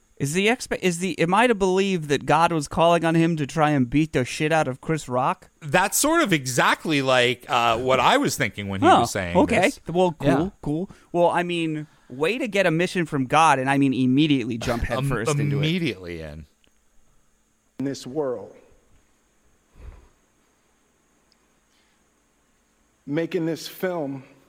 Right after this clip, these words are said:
Speaker 3: I got to protect Ingenue Ellis,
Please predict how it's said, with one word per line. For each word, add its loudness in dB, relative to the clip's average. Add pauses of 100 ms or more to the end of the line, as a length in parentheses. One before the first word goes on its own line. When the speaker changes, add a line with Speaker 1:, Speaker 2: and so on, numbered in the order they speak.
(760)
Speaker 3:
I -8
got -6
to -20
protect -10 (1400)
Ingenue -6
Ellis, -10